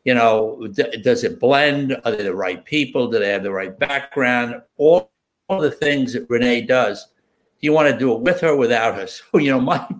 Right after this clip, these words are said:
my question is, if you wanna talk about the big mistakes that people make, is, is it that,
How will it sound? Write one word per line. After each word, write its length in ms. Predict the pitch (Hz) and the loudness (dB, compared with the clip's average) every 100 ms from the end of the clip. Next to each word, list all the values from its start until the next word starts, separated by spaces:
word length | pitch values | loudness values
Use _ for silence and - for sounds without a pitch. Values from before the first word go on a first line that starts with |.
| - | -4
my 160 | 185 151 | -2 -2
question 580 | - 202 180 - 143 117 | 0 -2 -2 -4 -6 -4
is, 200 | 110 - | -6 -10
if 40 | _ _ _ | _ _ _
you 120 | - 180 | -2 2
wanna 180 | 214 | 2
talk 220 | 214 190 175 | 2 2 2
about 200 | 147 139 | 0 0
the 60 | |
big 280 | 123 156 151 | 0 0 -2
mistakes 720 | 139 - 147 117 104 - - _ _ _ _ | -8 0 2 2 -2 -12 -20 _ _ _ _
that 140 | 110 113 | -6 -4
people 360 | 160 143 120 | -4 -2 -2
make, 440 | 123 170 135 - _ _ _ - | 0 0 0 -6 _ _ _ 0
is, 400 | 151 143 131 131 | 4 4 2 -4
is 140 | 120 | -8
it 140 | 127 127 | -8 -8
that, 240 | 120 | -10